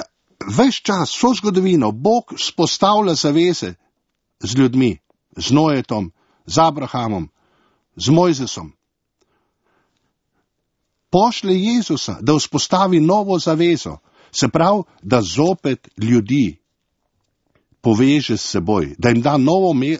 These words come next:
eh, možnost, da bi živeli v prijateljstvu. In da bi potem, ker živijo v prijateljstvu z njim,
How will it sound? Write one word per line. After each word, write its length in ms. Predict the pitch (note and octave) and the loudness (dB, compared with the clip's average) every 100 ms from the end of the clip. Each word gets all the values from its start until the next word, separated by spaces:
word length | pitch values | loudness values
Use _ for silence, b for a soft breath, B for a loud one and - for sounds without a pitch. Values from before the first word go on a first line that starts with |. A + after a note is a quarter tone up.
| - | -2
eh, 140 | A2 | -2
možnost, 480 | A2+ D#3 D#3+ D#3 G#2 | 2 0 0 -2 -2
da 80 | A#2 | -2
bi 120 | G#2+ | -2
živeli 460 | - A2+ C#3+ C#3+ A2 | 0 0 2 2 2
v 120 | G#2 | -2
prijateljstvu. 840 | - G2 G2 - D#2+ - - A#1 - _ b b b b b b b | -2 -2 -2 -4 -6 -6 -8 -12 -16 _ b b b b b b b
In 140 | C3+ C#3+ | 2 2
da 80 | C3 | 2
bi 140 | A#2+ | -2
potem, 500 | - - G3+ A3+ G#2 - | -4 -2 0 0 -2 -2
ker 140 | C3 | -2
živijo 400 | G#2+ A#2+ D#3 C#3+ | 0 0 2 2
v 20 | |
prijateljstvu 720 | G#2 G2+ A2 A2+ A#2 F#2+ - E2+ | 0 -2 -2 -2 -4 -4 -4 -4
z 140 | - | 0
njim, 260 | F#3 G3+ | 0 2